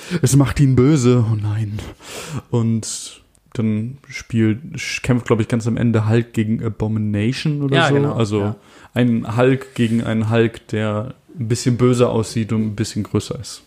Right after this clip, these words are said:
Speaker 2: Ja. Ich glaub, ein recht langer Kampf sogar, wenn,
Speaker 1: Mhm.
Speaker 2: äh,
Speaker 1: Und die
Speaker 2: ja,
Speaker 1: sich mit,
Speaker 2: ein bisschen
Speaker 1: äh, ich
Speaker 2: bösere Hulk, ein Hulk, der mehr nach Skelett-Hulk aussieht, so ein
Speaker 1: Ja,
Speaker 2: bisschen,
Speaker 1: das stimmt.
Speaker 2: ja. Witzig,
Speaker 1: Und ich
Speaker 2: ich
Speaker 1: glaub, Hulk hat nachher irgendwie so zwei halbe Autos als, äh, als Fäustlinge
Speaker 2: Okay,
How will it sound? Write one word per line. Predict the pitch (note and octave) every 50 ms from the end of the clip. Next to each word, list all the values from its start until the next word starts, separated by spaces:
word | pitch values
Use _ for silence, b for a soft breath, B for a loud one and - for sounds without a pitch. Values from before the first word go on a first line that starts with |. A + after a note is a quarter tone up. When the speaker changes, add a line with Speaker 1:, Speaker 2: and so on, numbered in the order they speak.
| _ -
Speaker 2:
Ja. | A2 G#2+ - - - - _ - - B B B B B B B B B B B B -
Ich | -
glaub, | - A#2 A#2+
ein | A#2+
recht | A#2 B2 - -
langer | A#2+ A#2+ C3 C#3 C3 A#2+
Kampf | - - A2+ A2+ A2
sogar, | - A#2+ A2 A2+ A2+ A#2+ A#2+ A#2
wenn, | A2+ A2 A2
Speaker 1:
Mhm. | A#2 B2+ B2 B2 C3+
Speaker 2:
äh, | C3+ G#2+ A2 A2 A2 A2 - - - - - - _ _ _ _ _ B B B B B B B B B B B B _ -
Speaker 1:
Und | A2+
die | G#2+
Speaker 2:
ja, |
Speaker 1:
sich | G#2+ A2 G#2 -
mit, | B2 A#2 G2+ - -
Speaker 2:
ein |
bisschen | A2 A2 A2+ A#2
Speaker 1:
äh, | - -
ich | A2+ A2
Speaker 2:
bösere | B2+ C3+ B2+ B2+ A#2+ A2+ G#2+ A2
Hulk, | A2 G#2+ G#2 -
ein | A2 G2+
Hulk, | A2+ B2 C3 B2+
der | B2+ A#2
mehr | A2+ A2+
nach | A2 A2
Skelett-Hulk | - - - - A#2 A2+ A#2 - - - G#2+ G2+ G2 - -
aussieht, | - - G2+ - - - A2
so | - - -
ein | G#2+
Speaker 1:
Ja, | A#2+ A#2
Speaker 2:
bisschen, | A#2 A2+
Speaker 1:
das | G#2+ -
stimmt. | G#2+ A2 G#2 G2 G2 G2+ -
Speaker 2:
ja. | - _ B B B B B B B B B B B B B -
Witzig, | F#3 F#3 - G#3+ B2
Speaker 1:
Und | B2+
ich | A#2
Speaker 2:
ich | -
Speaker 1:
glaub, | B2+ B2+ A#2 A2+
Hulk | B2 C3 B2 A2+
hat | B2+ A#2+ A#2
nachher | A#2 B2 B2 A2+ B2 -
irgendwie | - A#2 A#2 A2 G#2+
so | G#2 A2 A2 - - _ _
zwei | - - - A#2 A#2 A2+
halbe | A2 A#2 A2 A2+ G#2+
Autos | G#2 A2+ A#2 A#2 A#2+ A2+ A2 - -
als, | G#2+ G#2+ G2+ - - - - - - A#2+
äh, | A2 G#2+ G#2+ G#2+ -
als | A#2 G#2+ G#2 G#2+ - - - - - - - - - - B B B B B B B B B B B B B B _ _ _
Fäustlinge | - - - - B2 A#2+ A#2+ - - B2 A#2 A2+
Speaker 2:
Okay, | A2+